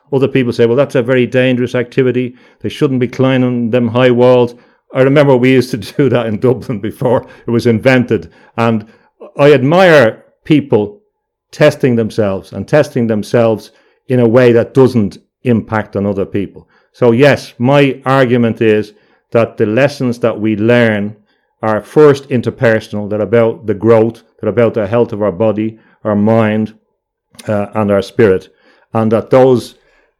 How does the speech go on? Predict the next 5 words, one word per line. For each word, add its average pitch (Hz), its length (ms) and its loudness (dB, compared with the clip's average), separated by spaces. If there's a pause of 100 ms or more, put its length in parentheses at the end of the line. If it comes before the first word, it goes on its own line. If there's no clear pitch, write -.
(220)
those 127 580 2
approaches 120 720 0 (140)
facilitate 120 800 0
a 113 100 0
wider 117 640 0